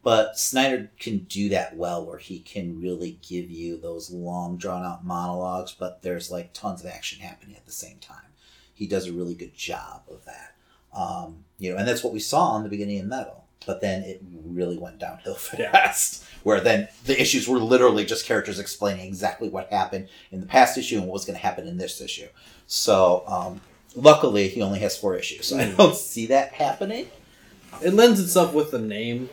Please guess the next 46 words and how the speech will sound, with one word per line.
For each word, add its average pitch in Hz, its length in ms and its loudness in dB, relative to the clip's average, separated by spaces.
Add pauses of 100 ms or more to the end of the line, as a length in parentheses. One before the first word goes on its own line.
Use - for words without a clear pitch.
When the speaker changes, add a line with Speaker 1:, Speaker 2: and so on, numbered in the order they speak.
Speaker 2:
to 117 380 -6
No 110 180 -4
Justice. 113 380 -4
Like, 131 160 0
the 131 80 -4
way 156 140 10
that 160 120 8
they 131 160 0
end 117 300 -2
each 104 260 -12
book, 110 320 -8 (400)
it's 107 140 -4
like 104 160 -4
something 104 440 -6
really 113 280 0
negative 110 340 -2
happens, 113 380 -4
and 104 100 -4
then 98 80 -8
they 98 100 -8
say, 90 260 -8 (200)
"No!" 120 640 0 (340)
Something 120 380 -4
more 113 180 -2
negative 113 320 -4
happens, 117 420 -4 (180)
"Justice!" - 720 0
Speaker 1:
Uh-huh. 135 440 10
Speaker 2:
You 170 60 4
know, 175 140 10
that's 180 180 6
how, 170 200 8
I, 143 200 -6 (300)
that's, 156 160 0 (100)
I'm, 147 300 2
I'm 156 320 2
waiting 165 340 6
for 143 180 0
the 120 240 -4
end 120 320 -2
of 120 120 -8
this 143 280 0 (220)
to 123 80 -8
be 120 440 -4 (280)
something 120 400 -6 (120)
terrible. 117 680 -2